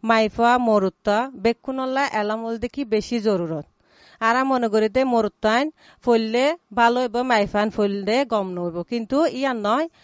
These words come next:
শুধু যে মরুত্তাইন ফললে ভালো হইব ইয়ান নয়, মাইফান তো তুনো এলম বাবদে জানা পড়িব। আহ, তো এই এখন আরা যে, এ, সেন্টারের মধ্যে, স্কুলের মধ্যে, স্কুলের মধ্যে যারা ম্যাডাম আছে যে, এ, তারা,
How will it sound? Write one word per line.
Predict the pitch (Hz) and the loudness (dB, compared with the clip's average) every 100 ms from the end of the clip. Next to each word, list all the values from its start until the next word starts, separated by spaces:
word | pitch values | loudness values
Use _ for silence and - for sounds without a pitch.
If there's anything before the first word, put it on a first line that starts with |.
| _ _ | _ _
শুধু | - 277 240 | -6 -4 -2
যে | 214 254 | 0 0
মরুত্তাইন | 277 247 208 - - 240 285 | 2 0 -2 -4 0 0 0
ফললে | 247 208 220 | -2 -2 0
ভালো | 233 240 254 | 0 0 0
হইব | 247 | 0
ইয়ান | 254 233 | -2 0
নয়, | 247 | -2
মাইফান | 285 226 196 196 | 0 -2 -2 -6
তো | 190 | -10
তুনো | - 254 277 381 - - - | -10 -6 -2 -2 -6 -20 -10
এলম | - 214 214 269 370 - _ - | -2 2 6 6 4 -4 _ -2
বাবদে | 220 214 226 233 302 | 0 2 0 2 2
জানা | 247 202 185 | 2 2 2
পড়িব। | 156 175 165 170 160 _ _ _ _ | 0 0 0 -4 -6 _ _ _ _
আহ, | 220 208 | -10 -8
তো | - 262 | -4 -2
এই | 262 254 | -4 -6
এখন | - 226 226 269 277 - | -2 -2 2 0 0 2
আরা | 220 233 254 269 | 4 4 4 2
যে, | 226 233 220 196 - | 6 8 8 8 6
এ, | 208 214 | 4 2
সেন্টারের | - 254 233 226 254 262 | 2 6 6 8 6 6
মধ্যে, | 269 254 262 | 6 4 2
স্কুলের | - - 247 | 2 4 4
মধ্যে, | 254 247 220 269 277 208 | 4 2 4 6 6 4
স্কুলের | - - 247 | 0 0 2
মধ্যে | 254 254 247 | 4 2 2
যারা | 233 208 220 | 2 4 4
ম্যাডাম | 233 202 196 214 | 4 2 2 2
আছে | 196 - 226 233 | 0 0 0 2
যে, | 202 190 | 0 2
এ, | 180 - 185 208 | 0 -2 -2 2
তারা, | 233 202 | 4 6